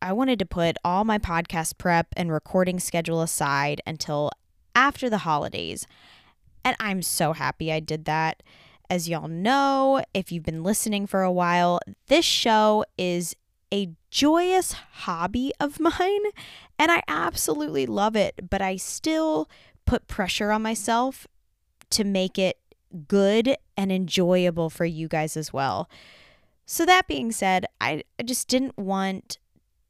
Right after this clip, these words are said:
to pressure myself with anything but getting well. So that's exactly what I did,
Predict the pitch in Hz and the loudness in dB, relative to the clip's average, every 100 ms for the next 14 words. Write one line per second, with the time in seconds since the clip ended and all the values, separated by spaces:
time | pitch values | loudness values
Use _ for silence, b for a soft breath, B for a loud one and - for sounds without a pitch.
0 | _ _ - 247 277 - 285 220 190 175 | _ _ -4 2 2 2 0 0 0 0
1 | 160 175 202 - 180 233 359 - 175 165 | 0 0 -2 0 -2 0 -4 -2 -4 -2
2 | 165 _ _ - 202 226 185 190 180 185 | -8 _ _ 4 4 2 -2 0 0 -2
3 | 170 165 196 - - - b b b b | 0 2 2 2 -2 -6 b b b b
4 | b - 202 196 - 190 196 208 247 247 | b -4 2 2 0 2 2 2 0 2
5 | 269 277 330 466 180 | 0 2 0 0 -4